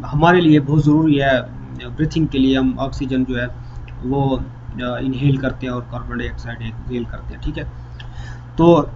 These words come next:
دوسرے میں دیکھ لیں کنزیومرز۔ کنزیومرز کون سے ہوتے ہیں؟ All the organism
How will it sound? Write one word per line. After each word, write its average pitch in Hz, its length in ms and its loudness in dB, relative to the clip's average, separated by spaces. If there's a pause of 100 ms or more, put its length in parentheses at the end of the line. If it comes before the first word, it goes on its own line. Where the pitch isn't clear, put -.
(280)
دوسرے 208 320 8
میں 233 120 10
دیکھ 175 260 6
لیں 180 140 6
کنزیومرز۔ 151 640 4 (1400)
کنزیومرز 208 540 8
کون 185 200 6
سے 180 120 4
ہوتے 156 220 2
ہیں؟ 117 80 0 (1040)
All 226 220 10
the 202 300 8 (540)
organism 185 580 8